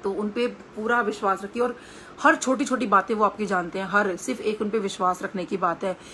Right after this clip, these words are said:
एक बार जब गुरुजी का बर्थडे था टू थाउजेंड फ़ोर में, तो, अ, हंसराज हंसी वहाँ पर आए हुए थे,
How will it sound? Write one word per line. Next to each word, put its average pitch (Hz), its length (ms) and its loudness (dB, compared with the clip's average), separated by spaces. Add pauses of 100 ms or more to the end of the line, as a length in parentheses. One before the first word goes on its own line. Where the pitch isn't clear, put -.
(200)
एक 208 140 2
बार 226 100 2
जब 226 140 2
गुरुजी 214 240 0
का 233 80 2
बर्थडे 202 360 4
था 226 60 2
टू 220 160 -4
थाउजेंड 202 440 0 (220)
फ़ोर 208 360 0
में, 233 280 -2 (540)
तो, 220 580 4 (180)
अ, - 80 -4
हंसराज 208 420 0
हंसी 214 280 0
वहाँ 240 140 2
पर 226 120 2
आए 185 100 4
हुए 175 240 0
थे, 175 100 -4